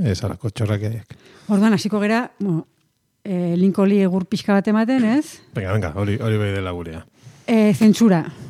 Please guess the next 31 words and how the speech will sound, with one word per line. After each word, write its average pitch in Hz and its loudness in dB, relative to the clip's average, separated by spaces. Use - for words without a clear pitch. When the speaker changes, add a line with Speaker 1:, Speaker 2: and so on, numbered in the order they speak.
Speaker 2:
Bi 226 6
egunkari 214 6
itxerazi 196 2
zituen, 208 2
ba, 160 0
bere 185 -2
Speaker 1:
Bueno. 175 2
Speaker 2:
aldeko 170 2
berriak 170 0
edo, 175 2
ez, 160 0
bere 180 2
kontrako 185 4
berriak, 175 2
eh, 175 2
ateratzen 170 -2
zituztelako, 196 0
eta 190 2
gainera 196 6
ez 202 4
edozein 180 4
modutan 175 4
itxi 170 -2
zituen 208 6
militarrak 185 4
bidalita 165 2
Speaker 1:
Bueno, 104 -4
Speaker 2:
horretara. 165 2
Speaker 1:
behin 110 2
isten 104 0
hasita. 98 -4